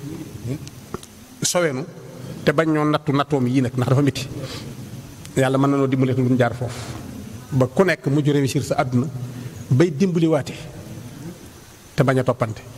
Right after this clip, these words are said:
Moo tax ñu ngi dénk ñëpp ñu rafetal seen xol. Bu kenn topp kenn ci lu bon. Ak ku la ko mën a def.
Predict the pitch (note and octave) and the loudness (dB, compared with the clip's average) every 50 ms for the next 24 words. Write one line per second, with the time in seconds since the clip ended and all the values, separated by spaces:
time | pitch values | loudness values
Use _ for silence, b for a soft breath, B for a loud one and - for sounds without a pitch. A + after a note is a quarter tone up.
0 | B B B B B B B - C3+ C#3 C#3 C#3+ D3 D3+ D3 C#3+ D3 D3 C#3 C#3+ | B B B B B B B 2 4 4 4 4 4 2 4 4 2 2 4 4
1 | C#3+ D3+ D#3+ F#3+ F#3+ - F3 D#3 D#3 D3 C#3 D3 D3 D3+ C3+ - D3 B2+ A#2+ A#2+ | 4 6 6 4 2 2 0 0 0 0 0 0 0 0 0 2 0 0 0 0
2 | A2+ - - - - - B2 C3+ B2+ - - - - - - - - - - - | -2 -2 -6 -12 -16 -16 -14 -14 -14 -14 -16 -18 -18 -20 -20 -20 -20 -20 -20 -20
3 | - - - - - - - - - - - C#3 C#3 D3+ - - A#3+ G#3+ F3+ - | -20 -20 -20 -20 -20 -20 -20 -20 -20 -2 0 2 2 2 2 2 2 0 2 0
4 | F#3 - - C#3 - D3+ C#3 C3+ - C#3 A#2+ A2 G#2+ - - - - - - - | 0 0 0 0 2 2 2 2 2 2 2 2 0 -4 -4 -12 -14 -14 -16 -16
5 | - - - - - - - - - - - - - - F3+ - - - G3 G3 | -16 -16 -16 -16 -16 -18 -20 -20 -20 -20 -20 -20 -2 -2 -2 2 4 2 2 4
6 | F#3 F#3 E3 C#3 C3 - - - | 2 0 0 -2 -4 -6 -10 -12